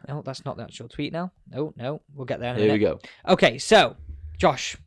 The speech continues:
Speaker 1: favourite course you've ever played in the U K? This comes from Scott Walker on Twitter.
Speaker 2: Easy one for me. J C B.
Speaker 1: When you play J C B, have you?
Speaker 2: Very easy. Yes, I have. Got towel to
Speaker 1: Okay.
Speaker 2: match. Show for it as well.
Speaker 1: N-, <laughs> next up, this is from Chris Unsworth. If you change one rule in golf,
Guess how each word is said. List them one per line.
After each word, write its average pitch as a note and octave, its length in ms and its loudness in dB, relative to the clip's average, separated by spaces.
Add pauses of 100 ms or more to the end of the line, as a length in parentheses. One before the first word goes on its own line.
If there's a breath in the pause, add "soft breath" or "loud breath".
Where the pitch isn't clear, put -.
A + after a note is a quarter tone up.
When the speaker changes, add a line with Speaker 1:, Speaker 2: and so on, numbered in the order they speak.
(240)
Speaker 1:
favourite F#3 280 4
course F3 240 4
you've D3+ 100 -4
ever E3 100 2
played D3+ 160 2
in D3 60 -4
the C#3+ 80 -4
U C#3+ 100 0
K? C3 220 2
This C3+ 160 -4
comes C#3 200 -6
from B2 100 -10
Scott - 340 -2
Walker C3 520 0
on A#2 320 -4 (180)
Twitter. - 260 -16 (340)
Speaker 2:
Easy A2+ 360 2
one G2+ 180 -2
for - 80 -14
me. A2 400 -2 (460)
J G#2+ 180 2
C G#2 160 -2
B. F2+ 300 0 (960)
Speaker 1:
When A#2+ 120 -16
you A#2 80 -14
play D3+ 180 -16
J D#3+ 120 -12
C - 120 -16
B, - 60 -8
have A2 100 -10
you? G2 60 2
Speaker 2:
Very G2 160 2
easy. F2+ 440 -6
Yes, G2+ 240 0
I G2 40 -4
have. G2 220 -2 (320)
Got - 160 -8
towel G2 220 -2
to - 100 -14
Speaker 1:
Okay. C3 120 0
Speaker 2:
match. D#3 160 -8
Show - 300 -4
for F#2 120 -6
it F2 80 -8
as F#2+ 80 -8
well. F#2+ 120 -4
Speaker 1:
N-, D#3 60 -6
<laughs> - 0 -
next E3+ 300 0
up, - 200 4 (160)
this F3 120 0
is - 40 -4
from E3 140 2
Chris F#3 220 4
Unsworth. C3+ 420 0
If E3+ 160 -2
you E3+ 80 -4
change G#3 360 2
one G3 180 4
rule F#3 180 8
in E3 140 0
golf, C3 320 2